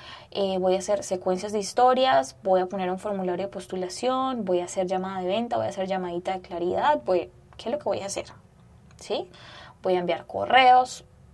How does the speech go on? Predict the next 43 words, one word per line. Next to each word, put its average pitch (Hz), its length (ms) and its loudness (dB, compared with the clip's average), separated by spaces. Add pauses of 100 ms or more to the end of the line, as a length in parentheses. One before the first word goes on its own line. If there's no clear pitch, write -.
(500)
¿Qué 247 140 4
es 254 100 -2
lo 294 80 2
que 262 80 2
voy 196 160 6
a 202 40 4
hacer 226 340 -4
ya 196 460 2
en, 180 520 -4
en 202 140 -8
acciones 208 420 -4
específicas 202 600 -2
de 240 80 0
venta 233 320 0
durante 208 520 -2
la 196 220 -2
semana 233 380 -6
o 220 40 0
las 185 160 -2
semanas 180 320 -6
de 190 120 0
venta 170 240 -6
que 185 100 -10
tenga, 170 460 -6 (340)
eh, 175 320 -2
presupuestadas 175 800 -6
dentro 208 460 4
de 190 360 0
mi 180 120 -4
calendario 165 640 -4
de 165 260 -4
lanzamiento? 170 720 -6 (640)
Ese 180 160 -4
es 185 80 -2
otro 208 220 0
tema 208 280 2
que - 80 -10
también 165 260 -6
es 175 140 -8
importante 196 760 -4
y 196 140 -2
es 175 220 -4
que 202 280 -2